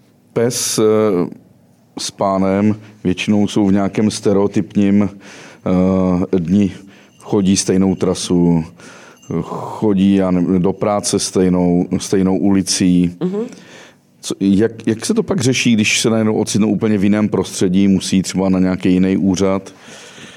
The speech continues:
Speaker 2: Teď se bavíme o vodících psech.
Speaker 1: Mhm.
Speaker 2: Tam je vždycky ten, ten rozhodující činitel, ten člověk.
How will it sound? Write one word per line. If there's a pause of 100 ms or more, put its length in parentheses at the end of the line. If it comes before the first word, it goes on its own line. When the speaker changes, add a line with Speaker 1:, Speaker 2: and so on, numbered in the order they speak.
(160)
Speaker 2:
Teď
se
bavíme
o
vodících
psech. (180)
Speaker 1:
Mhm. (600)
Speaker 2:
Tam
je
vždycky (220)
ten, (640)
ten
rozhodující
činitel,
ten
člověk.